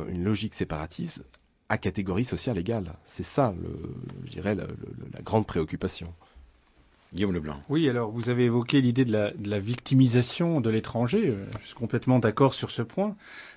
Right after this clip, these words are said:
Speaker 3: Euh, pour ma part, je ne, je n'essaie pas de penser quelque chose comme, euh, une victimisation de l'étranger. J'essaie au contraire, euh, dans un sens, euh, qui, euh, va, euh, peut-être vous surprendre, de penser, euh,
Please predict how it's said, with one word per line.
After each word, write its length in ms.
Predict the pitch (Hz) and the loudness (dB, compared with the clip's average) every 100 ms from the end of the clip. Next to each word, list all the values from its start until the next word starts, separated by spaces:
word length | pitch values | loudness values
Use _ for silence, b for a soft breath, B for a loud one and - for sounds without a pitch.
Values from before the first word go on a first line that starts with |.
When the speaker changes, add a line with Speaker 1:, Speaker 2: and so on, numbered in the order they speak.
| _ | _
Speaker 3:
Euh, 340 | 117 113 107 101 | -6 -4 -4 -8
pour 120 | - | -2
ma 120 | 117 110 | 0 2
part, 260 | 190 196 | 2 2
je 100 | 127 | 0
ne, 100 | 120 117 | -2 -2
je 100 | 113 | -2
n'essaie 240 | 120 120 | -2 -2
pas 140 | 135 139 | -2 -2
de 60 | |
penser 300 | - 127 139 | -2 -2 -2
quelque 220 | 135 110 | -4 -6
chose 260 | - 139 135 | -2 -2 -2
comme, 400 | - 120 110 101 b b b - | -2 -2 -2 -4 b b b -8
euh, 240 | 107 104 98 - | -6 -4 -6 0
une 180 | 123 | 0
victimisation 800 | 113 135 - 143 131 127 - 143 | 2 -2 2 4 4 2 2 0
de 100 | 120 | 2
l'étranger. 540 | 110 - 117 117 180 190 | -2 -2 -4 -2 0 0
J'essaie 260 | 127 - | -2 4
au 100 | 139 | 2
contraire, 640 | 147 151 - 220 202 110 110 B B B - | 4 -4 0 0 0 -4 -8 B B B -8
euh, 300 | 113 110 107 | -4 -4 -2
dans 260 | 101 127 139 | 2 4 4
un 60 | |
sens, 460 | 135 156 151 127 - | 2 2 0 -2 -4
euh, 280 | 117 113 107 | -4 -4 -6
qui, 380 | - 127 127 123 | -6 -4 0 0
euh, 360 | 110 104 101 98 | 0 0 -4 -6
va, 480 | 107 101 120 127 113 | -10 -4 0 2 2
euh, 220 | 104 101 98 | 0 -4 -8
peut-être 260 | - 120 110 | -4 -2 -2
vous 100 | 107 | -4
surprendre, 400 | - 120 196 170 | -6 -2 0 2
de 100 | 127 | 2
penser, 440 | 127 127 - 190 | 2 0 2 4
euh, 180 | 160 | 4